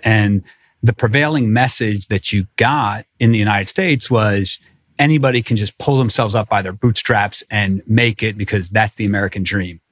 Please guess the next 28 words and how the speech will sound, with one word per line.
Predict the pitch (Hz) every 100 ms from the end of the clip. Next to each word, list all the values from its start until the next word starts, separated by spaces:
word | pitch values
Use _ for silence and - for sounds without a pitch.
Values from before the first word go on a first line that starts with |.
| 135
Even | 208 240
as | 226 135
a | 117
fourth | - - 127 131 117
grader, | - 104 101 120 147 - _ _ _ _ -
seeing | - 156 165
what | 160 135
I |
was | 110 -
seeing | - 131 131
in | 117
this | 101
public | - 113 117
school | - 131 123
in | 104
Philly, | - 117 110 135 156 _ _ -
I | 123
knew | 120 123
that | 113 101
message | 101 98 - 92 101 - - -
was | 117 101
not | 101 90
true. | - 92 - _ _ _ _
It | - 131
was | 127 113 107 98 - - _ _ -
virtually | 120 127 - 110
impossible | 95 - 101 98 - 92 92
to | - 98 90 87